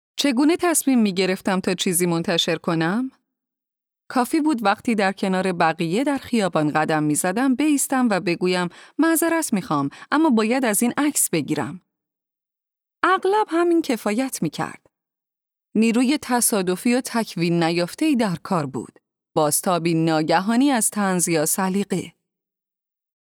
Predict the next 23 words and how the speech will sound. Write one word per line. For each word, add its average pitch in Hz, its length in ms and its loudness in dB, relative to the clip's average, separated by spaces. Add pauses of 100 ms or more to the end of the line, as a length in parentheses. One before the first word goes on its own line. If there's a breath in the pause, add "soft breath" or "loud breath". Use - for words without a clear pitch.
(200)
انتشار 330 600 2
هم 330 240 4
لذت 180 520 0
مجزای 165 720 0
خودش 208 500 -2
را 131 80 -4
داشت. - 380 -10 (720)
من 185 220 2
نیز 170 240 0
عاقبت 202 560 0
به 214 120 0
جایی 196 260 0
رسیدم 175 420 0
که 196 140 -4
مثل 220 380 0
دیگران 180 540 0
برای 165 360 0
جلب 156 340 0
توجه 190 640 0 (360 loud breath)
دست 208 320 0
به 202 140 2
انتشار 220 500 -2
بزنم. 143 440 -4